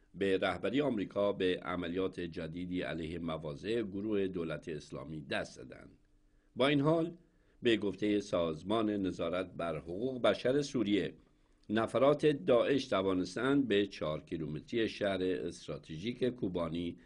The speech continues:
در سوریه برسند. به گزارش خبرگزاری فرانسه، در طول دو هفتهٔ گذشته،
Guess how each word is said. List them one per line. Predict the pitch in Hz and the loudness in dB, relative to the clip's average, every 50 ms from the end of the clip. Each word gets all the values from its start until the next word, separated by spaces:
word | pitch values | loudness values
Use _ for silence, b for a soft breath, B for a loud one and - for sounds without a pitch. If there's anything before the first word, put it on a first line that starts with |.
| b b _ | b b _
در | - 87 73 | -6 -6 -4
سوریه | 65 - - - 78 76 78 87 | -6 -8 -12 -12 -10 -8 -6 0
برسند. | 104 135 123 92 78 - - - - - - _ _ - _ _ _ _ _ _ _ _ _ _ _ _ _ _ _ _ _ _ _ _ _ - | 2 2 2 2 0 -6 -10 -16 -18 -20 -20 _ _ -20 _ _ _ _ _ _ _ _ _ _ _ _ _ _ _ _ _ _ _ _ _ -8
به | 107 107 98 | -4 -4 -4
گزارش | 85 90 85 82 90 95 98 92 - 120 107 104 101 B B B B B B | -2 -4 -4 -4 -4 -4 -4 -2 0 0 0 0 0 B B B B B B
خبرگزاری | - - 123 123 120 113 110 107 117 110 117 127 135 143 135 | 4 6 8 8 8 8 6 4 2 4 6 6 6 6 6
فرانسه، | 135 - 139 139 151 147 143 180 180 185 190 190 b b b b b b b b - - 95 98 | 4 4 4 4 2 2 2 2 2 0 0 -2 b b b b b b b b -14 -6 0 4
در | 110 98 90 85 | 4 6 6 4
طول | 80 - - - 107 95 92 87 85 80 | 0 -4 -4 -2 0 2 4 4 2 2
دو | 76 82 104 | 0 0 0
هفتهٔ | 95 87 87 82 - 139 156 147 | 0 0 -2 -2 2 4 4 6
گذشته، | 123 120 107 101 110 104 - - 135 131 135 147 147 | 6 4 4 4 2 0 2 2 4 4 4 4 2